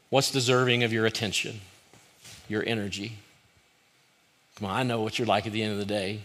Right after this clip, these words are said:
You only have so much to give. Which concerns should win the contest for your mental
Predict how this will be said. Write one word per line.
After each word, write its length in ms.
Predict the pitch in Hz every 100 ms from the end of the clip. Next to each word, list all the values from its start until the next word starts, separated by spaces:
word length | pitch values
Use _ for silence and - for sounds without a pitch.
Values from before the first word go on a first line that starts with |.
| -
You 140 | 101
only 140 | 110 113
have 140 | 117
so 160 | - 113
much 200 | 113 -
to 100 | 113
give. 420 | 104 127 117 - _ _ _ _ _ _ _ _ - - _ - - - _ - - - _
Which 220 | 127 156 -
concerns 640 | 139 - 139 120 104 101
should 300 | - - 120
win 200 | 120 120
the 60 |
contest 840 | 113 131 117 107 110 110 - - - -
for 160 | - 120
your 140 | 110
mental 680 | 107 117 113 113 104 101